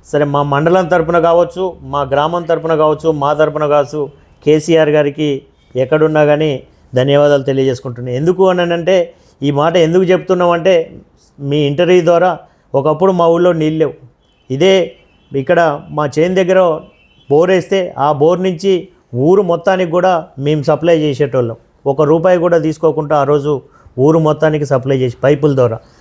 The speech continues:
గ్రామ పంచాయతీ వాళ్ళు పైపులు వేసుకుంటే మేము పోయి మోటార్ పెట్టి నీళ్ళు ఇచ్చే. కానీ ఈ, ఈ పది సంవత్సరాల్లో ఆ ఎద్దడి లేకుండా కేసీఆర్ చేసిండనేది గొప్పతనం.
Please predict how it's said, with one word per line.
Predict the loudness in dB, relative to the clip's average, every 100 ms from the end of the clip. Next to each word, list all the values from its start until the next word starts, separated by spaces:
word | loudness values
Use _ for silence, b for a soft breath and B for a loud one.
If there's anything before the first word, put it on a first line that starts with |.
| b -4
గ్రామ | -2 0 0
పంచాయతీ | 0 0 2 2 2
వాళ్ళు | 2 0
పైపులు | 0 0 0 0
వేసుకుంటే | -2 -2 -6 -4 -6 b b -8
మేము | -4 0
పోయి | 0 2
మోటార్ | 0 0 0
పెట్టి | -2 -2
నీళ్ళు | -4 -2 -4
ఇచ్చే. | -8 -14 b b -4
కానీ | 0 0
ఈ, | 0 -2 0 0
ఈ | 0 0
పది | 0 0
సంవత్సరాల్లో | 0 0 0 0 2 2 0 -6 b b -2
ఆ | 2
ఎద్దడి | 2 2 0 2
లేకుండా | 0 0 0 -2
కేసీఆర్ | -2 -2 -2 0 -2 0
చేసిండనేది | -6 -6 -8 -8 -8
గొప్పతనం. | -6 -6 -8 -10 -12